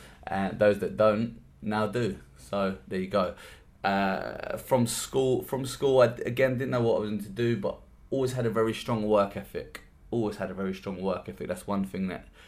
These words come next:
that's carried me through. I ended up doing seventeen different jobs because I just hopped from job to job to job to job because none of them satisfied me in the sense that none of them really challenged me.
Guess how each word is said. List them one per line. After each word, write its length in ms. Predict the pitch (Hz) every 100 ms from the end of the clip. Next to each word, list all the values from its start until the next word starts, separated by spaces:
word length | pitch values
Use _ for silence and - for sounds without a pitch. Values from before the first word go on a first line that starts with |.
| -
that's 200 | - -
carried 340 | - 101 95 92
me 120 | 92
through. 420 | - 107 95 87 - - - - -
I 220 | 101 104 110
ended 200 | 113 110
up 140 | -
doing 280 | 104 98 95
seventeen 640 | - 135 113 104 117 110
different 340 | 101 101 98 -
jobs 520 | 123 104 110 - - -
because 260 | 98 110
I 60 | 95
just 280 | 95 98 - - - - -
hopped 320 | - 127 -
from 280 | - 101 98
job 260 | 104 95 -
to 100 | -
job 320 | 107 98 -
to 80 | -
job 280 | 110 95 -
to 100 | -
job 240 | 110 98
because 200 | 98 98
none 200 | 110 110
of 40 |
them 160 | 104 98
satisfied 840 | - 107 - 107 - 107 104 92 - - - - -
me 380 | 101 95 95 -
in 120 | 98
the 100 | 95
sense 320 | - 98 -
that 100 | 76
none 180 | 117 139
of 80 | 139
them 120 | 131
really 220 | 127 107
challenged 520 | - 131 123 110 98
me. 240 | 95 76